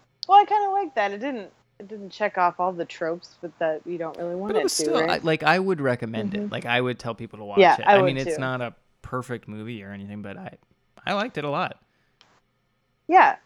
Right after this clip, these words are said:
Speaker 1: I liked it. I think it's one of those where, like, I wanted it to be more of certain things than it was, but I love that it
Speaker 2: Go
Speaker 1: exists.
Speaker 2: on.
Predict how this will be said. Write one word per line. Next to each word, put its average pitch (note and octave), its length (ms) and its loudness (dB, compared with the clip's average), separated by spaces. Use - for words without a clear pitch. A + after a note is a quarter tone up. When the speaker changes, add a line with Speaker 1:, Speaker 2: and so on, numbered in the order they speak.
Speaker 1:
I D#4+ 140 8
liked F4 300 0
it. C4+ 280 -2
I A#3+ 120 -2
think F#4 220 -4
it's B3 220 -6
one A3 160 -4
of G#3 80 -4
those F#3 340 -2
where, F3 140 -6
like, D3+ 320 -6
I G#3 100 2
wanted G#3 600 0
it G3+ 180 -2
to G#3 100 -2
be F3+ 180 -2
more F3 340 2
of E3 120 -2
certain F3 440 -2
things G#3 560 0
than G3 180 6
it - 120 0
was, E3+ 600 4
but F#3 120 6
I E3 120 8
love E3+ 500 6
that E3+ 180 2
it - 40 2
Speaker 2:
Go C3 300 4
Speaker 1:
exists. - 260 2
Speaker 2:
on. A2+ 360 -8